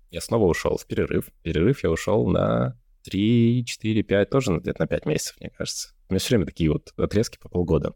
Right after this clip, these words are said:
Это я потом уже понял, что это моя особенность,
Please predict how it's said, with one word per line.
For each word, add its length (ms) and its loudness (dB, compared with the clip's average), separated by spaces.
Это 160 -4
я 60 0
потом 240 0
уже 140 0
понял, 300 2
что 680 2
это 460 -2
моя 160 4
особенность, 640 -2